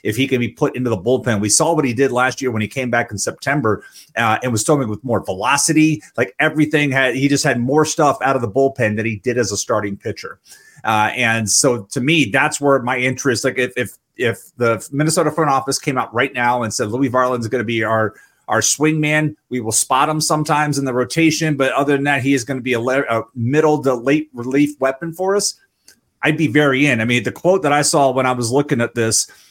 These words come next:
they said, uh, that had to see, uh, "The Twins don't wanna make a call on him." And this is both from Baldelli and Derek Falvey. Uh, they're glad that he has the experience of doing the starting and relieving at the high level, but it didn't affect their perspective.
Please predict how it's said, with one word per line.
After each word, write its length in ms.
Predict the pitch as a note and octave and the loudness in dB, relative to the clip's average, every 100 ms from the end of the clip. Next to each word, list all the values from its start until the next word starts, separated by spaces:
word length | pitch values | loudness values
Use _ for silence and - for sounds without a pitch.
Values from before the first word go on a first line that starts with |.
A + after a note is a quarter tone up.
| _ | _
they 140 | B2+ C3 | 0 2
said, 360 | E3+ C#3 B2+ - - _ | 4 2 0 -6 -20 _
uh, 220 | C3+ A#2+ G2+ | -2 -2 -4
that 220 | B2 D#3+ E3+ | -2 0 2
had 200 | F3 E3+ | 0 0
to 80 | |
see, 320 | D3 E3 A2+ A2 | 0 0 0 0
uh, 240 | B2+ A#2+ | 2 2
"The 120 | A#2 | -2
Twins 360 | - F#3 F#3+ D#3 | -2 0 0 2
don't 180 | F3 D#3+ | 0 0
wanna 140 | E3 | -2
make 220 | D#3 D3+ | 0 -2
a 60 | B2 | -4
call 540 | - C#3+ C3+ B2+ A#2+ - | -2 0 2 0 -2 -4
on 180 | A#2+ | -2
him." 420 | A2+ A#2+ A#2 A#2 A2+ | 0 0 0 -2 -4
And 160 | B2 B2+ | -4 -2
this 160 | C3 | -2
is 120 | B2+ | -4
both 300 | A2 C#3 C#3 | -2 0 0
from 180 | - A#2+ | -2 -4
Baldelli 600 | A2+ A#2 G2+ B2+ C3 A#2+ | -2 -2 0 0 0 0
and 100 | A#2+ | 0
Derek 300 | A#2+ B2 A#2 | 0 -2 -2
Falvey. 440 | - A#2 G#2 F#2 - _ _ _ _ | -4 -4 -4 -8 -12 _ _ _ _
Uh, 260 | A#2+ A#2 G#2+ | 0 2 2
they're 160 | B2+ | -2
glad 540 | A#2+ C#3 D#3 E3+ D3+ C3+ | 0 2 2 2 0 -2
that 80 | |
he 100 | C3+ | 2
has 160 | D3 C#3 | 2 2
the 80 | C3+ | -2
experience 520 | - - D#3 D3+ C#3 | -4 0 0 0 -4
of 80 | B2+ | 0
doing 300 | C#3+ C3 B2 | 0 0 -2
the 80 | A2 | -6
starting 460 | - C#3+ C#3+ C3 | 0 0 0 -2
and 120 | A#2+ | -2
relieving 360 | A2 C3 D#3 C3 | -2 0 0 0
at 80 | - | -4
the 60 | |
high 180 | - C3 | -2 -2
level, 400 | A#2+ C3+ D#3 F3 | 2 0 2 0
but 160 | D3 B2+ | 0 -2
it 140 | A2+ G#2 | -4 -2
didn't 240 | C#3+ C3 | -2 -2
affect 360 | A2+ - C#3 - | -6 -2 -2 -4
their 80 | |
perspective. 800 | A2+ A#2 - C3 C3+ - C3+ A#2+ | -6 -8 -6 -2 -4 0 -2 -2